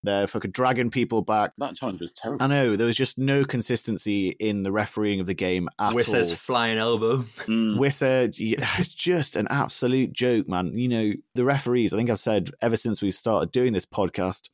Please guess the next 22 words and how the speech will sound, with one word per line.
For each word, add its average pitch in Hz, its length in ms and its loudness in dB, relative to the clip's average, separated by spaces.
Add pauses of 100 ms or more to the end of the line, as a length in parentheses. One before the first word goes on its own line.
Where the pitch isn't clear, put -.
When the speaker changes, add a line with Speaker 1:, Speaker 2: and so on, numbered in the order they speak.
(380)
Speaker 1:
have 98 160 -2
actually 107 340 0
progressively 101 520 -2
got 95 200 0
worse 104 460 0
rather 95 220 2
than 90 100 0
getting 95 240 0
better, 95 360 -2
despite 92 380 -2
having 95 260 0
more 101 200 0
resources, 92 880 0 (400)
a 104 80 -2
better 101 240 0
setup, 101 680 -2 (100)
got - 180 -2
Howard 101 300 0
Webb 101 260 0
at 98 100 -2
the 95 60 -2
top. 98 420 -2